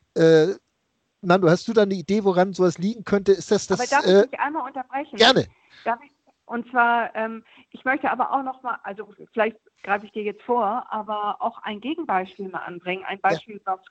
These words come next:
Speaker 2: gut läuft. Ähm, da möchte ich wirklich mal über Sonny Kittel reden. Ähm, als es nicht gut lief in dieser Phase des H S V im Herbst, also als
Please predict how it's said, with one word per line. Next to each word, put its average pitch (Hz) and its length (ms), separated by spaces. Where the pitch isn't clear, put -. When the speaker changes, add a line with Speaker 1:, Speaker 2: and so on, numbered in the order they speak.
Speaker 2:
gut 311 240
läuft. 151 640
Ähm, 196 480
da 208 80
möchte 233 240
ich 202 80
wirklich 226 200
mal 208 100
über 196 160
Sonny 190 260
Kittel 269 300
reden. 165 680
Ähm, 185 580
als 190 240
es 202 180
nicht 202 160
gut 269 200
lief 202 320
in 175 140
dieser 180 240
Phase 180 800
des 175 160
H 165 180
S 160 160
V 175 460
im 175 120
Herbst, 160 420
also 175 400
als 175 200